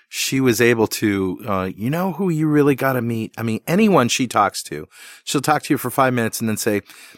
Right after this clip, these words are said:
"You know, I really gotta introduce you to my friend, blah, blah, blah,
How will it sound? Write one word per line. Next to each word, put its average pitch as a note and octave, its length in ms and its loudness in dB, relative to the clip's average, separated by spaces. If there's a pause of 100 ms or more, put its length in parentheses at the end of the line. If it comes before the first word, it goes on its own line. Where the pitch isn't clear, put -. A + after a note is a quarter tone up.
(360)
"You A#2+ 100 -4
know, C#3 240 0
I C#3 80 0
really C#3+ 280 6
gotta B2 260 4
introduce A2+ 540 0
you G#2+ 80 0
to - 140 -8
my G2 120 0
friend, F#2 420 -4
blah, F2+ 220 -2
blah, D#2+ 140 -8
blah, C#2 340 -10